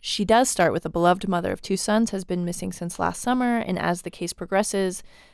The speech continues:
there seems to be more questions than answers." This is another one of those stories that really relies on information that's already out there as an effort to boost awareness,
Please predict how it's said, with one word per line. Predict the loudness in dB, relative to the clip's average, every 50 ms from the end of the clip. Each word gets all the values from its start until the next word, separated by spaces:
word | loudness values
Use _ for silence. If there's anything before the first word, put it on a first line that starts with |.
| _ -2
there | 0 0
seems | 2 2 0 0 0 -2 -2
to | -2 -2
be | -2 0 -2
more | -2 -2 -4 -4
questions | -6 -6 -8 -8 -6 -8 -8 -10 -10
than | -10 -12 -12 -12 -12 -12
answers." | -14 -14 -14 -16 -18 -20 -20 -20 _ _ _ -20 -20 _ _ _ _ _ -20 -20 -20 _ -20 -20 -20 -20 -20 -20 -20 _ -4 -2
This | -2 0 0
is | -2 -2
another | -2 -2 0 -2 -2 -2
one | -2 -4
of | -4 -2
those | -4 -4 -4
stories | -2 2 2 4 4 2 0 -2 -2 -2
that | 0 2 2 2 2 0
really | 0 0 2 2 2
relies | 2 0 0 0 0 0 0 -4 -4
on | -4 -4 -4 -4 -6 -8 -10 -12 -16 -20 _ -20 -20 -20 -18 -18 -20 -20 -20 -20 -20 -20 -20 -20 -20 -20 _ _ -8
information | -6 -4 0 0 2 2 2 2 2
that's | 2 4 4 6
already | 6 6 6 6 6
out | 6 6 4 4 4
there | 4 6 6 6 6 4 2 0 -2 -4 -8 -6
as | 0 2 4 4 4 4
an | 2 0 2
effort | 0 -2 -2 -2 -4 -6 -4 -4
to | -4 -4
boost | -4 0 2 4 4 4 4 2 0 -2 -4 -4 -6 -8 -10 -10 _ _ _ _ _ _ -6
awareness, | -4 -2 0 -2 -2 -2 -2 -2 -2 -2 -2 -6 -8 -12 -12 -16